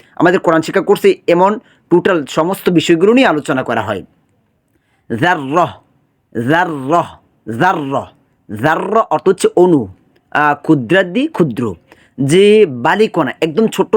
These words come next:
ছোট যে বালিকণাগুলো রয়েছে, এগুলোকে বলা হয় যাররহ। বলি না, যাররা পরিমাণ, আহ, গুণা। যাররা, যাররা মানে হচ্ছে অণু পরিমাণ, একদম ছোট যে বালিকণা,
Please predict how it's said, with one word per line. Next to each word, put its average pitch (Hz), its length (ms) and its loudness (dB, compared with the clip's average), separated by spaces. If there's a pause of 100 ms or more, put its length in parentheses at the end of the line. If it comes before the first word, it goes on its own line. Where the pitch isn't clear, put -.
ছোট 196 160 -4
যে 170 140 2
বালিকণাগুলো 165 600 2
রয়েছে, 214 420 2
এগুলোকে 165 400 2
বলা 202 140 2
হয় 175 80 2
যাররহ। 127 400 -4 (500)
বলি 180 140 2
না, 220 100 2
যাররা 147 500 -2
পরিমাণ, 196 800 2 (260)
আহ, 160 160 0
গুণা। 143 480 0 (320)
যাররা, 131 600 -2
যাররা 151 300 0
মানে 196 140 2
হচ্ছে 254 380 0 (280)
অণু 185 280 6
পরিমাণ, 143 580 0 (280)
একদম 165 340 0
ছোট 190 260 -2
যে 175 160 2
বালিকণা, 156 580 0